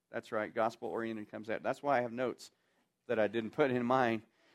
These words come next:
And, and, and Christ-centered, we talked about that we serve because of what Jesus has done for us. That, that out of gratitude for what he did,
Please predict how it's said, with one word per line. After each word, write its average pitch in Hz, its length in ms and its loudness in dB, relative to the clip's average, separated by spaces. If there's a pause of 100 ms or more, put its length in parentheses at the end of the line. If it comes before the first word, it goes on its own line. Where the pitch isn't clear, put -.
(600)
And, 156 240 6
and, 160 340 4
and 147 180 0
Christ-centered, 196 760 2
we 151 100 2
talked 160 300 0
about 139 280 0
that 123 220 -2
we 170 240 -6
serve 127 640 0
because 123 320 -6
of 110 100 -6
what 113 260 2 (200)
Jesus 117 400 -10
has 104 140 -16
done 98 280 -10
for 92 160 -8
us. - 420 -12 (1700)
That, 135 120 2 (600)
that 135 160 2
out 160 180 6
of 175 240 0
gratitude 156 800 -2
for 131 140 -4
what 123 160 0
he 117 60 -6
did, 98 400 -2